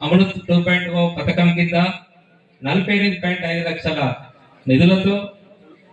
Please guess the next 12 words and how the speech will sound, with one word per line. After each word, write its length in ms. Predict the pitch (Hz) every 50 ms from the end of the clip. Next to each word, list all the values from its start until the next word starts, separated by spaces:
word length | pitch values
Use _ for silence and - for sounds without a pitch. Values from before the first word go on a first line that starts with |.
| _ 117
ఆ, 80 | 123 135
నలభై, 460 | 131 135 143 139 147 175 180 185 170
నలభై 380 | - 143 135 143 165 175 190
ఎనిమిది 220 | 196 196 196 190 185
పాయింట్ 280 | - 185 185 185 175
ఐదు 260 | 170 175 180 180 185 -
కోట్ల 320 | 185 185 190 190 196 180
నిధులతో 600 | 165 160 165 175 180 180 175 185 190 185 190 190 - - _ _ _ _ _ _ _ _ _ _ _ _ _ _ _ _ _ _ _ _ - - - - - - - - - 135
వాటర్ 400 | 135 143 170 185 208 190 - -
పైప్ 160 | 180 180 175
లైన్ 300 | 175 185 190 190 190 - - - - - _ _ _ _ _ _ _ _ _ _ _ - - _ _ _ _ _ _ 135
మరియు 580 | 139 147 165 185 180 175 165 135 127 - -